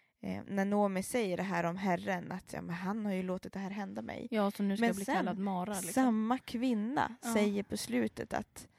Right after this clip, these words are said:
Speaker 1: ja, men nu, alltså, lovad vare Herren,
Speaker 2: Mm.
Speaker 1: säger kvinnorna, och Noomi liksom stämmer in.
Speaker 2: Mm.
Speaker 1: Att för dem är det inte svårt att leva med en herre som både vänder blicken till eller från.
Speaker 2: Nej, precis.
Speaker 1: Eller som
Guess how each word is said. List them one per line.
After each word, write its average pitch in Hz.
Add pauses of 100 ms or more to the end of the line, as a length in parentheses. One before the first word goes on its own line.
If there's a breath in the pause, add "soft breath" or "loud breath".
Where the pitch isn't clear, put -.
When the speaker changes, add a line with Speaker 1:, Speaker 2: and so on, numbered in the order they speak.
(600 soft breath)
Speaker 1:
ja, 202
men 185
nu, 214 (100)
alltså, 208
lovad 208
vare 208
Herren, 240
Speaker 2:
Mm. 214
Speaker 1:
säger 202
kvinnorna, 190
och 190
Noomi 185
liksom 208
stämmer 202
in. -
Speaker 2:
Mm. 226 (220 loud breath)
Speaker 1:
Att - (600 soft breath)
för 220
dem 233
är 269
det 233
inte 208
svårt -
att -
leva 208
med 190
en 196
herre 220 (280 loud breath)
som 208
både 196
vänder 190
blicken 208
till 202
eller 208
från. -
Speaker 2:
Nej, 226
precis. -
Speaker 1:
Eller 214
som 196